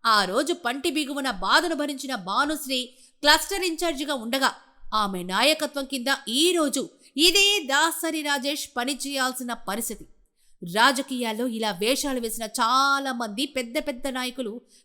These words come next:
తర్వాత రోజుల్లో శ్రీధర్ రెడ్డి స్కూల్లో ఎల్కేజీ స్టూడెంట్ లాగా చేతులు కట్టుకొని నిలబడాల్సిందే.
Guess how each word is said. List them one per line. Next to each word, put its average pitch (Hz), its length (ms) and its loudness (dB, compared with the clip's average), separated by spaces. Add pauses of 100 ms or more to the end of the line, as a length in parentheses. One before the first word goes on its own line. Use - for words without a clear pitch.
తర్వాత 330 380 4
రోజుల్లో 262 480 0
శ్రీధర్ 320 380 -2
రెడ్డి 302 160 -2
స్కూల్లో 277 440 0 (320)
ఎల్కేజీ 254 500 2
స్టూడెంట్ 262 420 -4
లాగా 240 440 0 (380)
చేతులు 370 320 6
కట్టుకొని 294 440 0
నిలబడాల్సిందే. 269 880 -2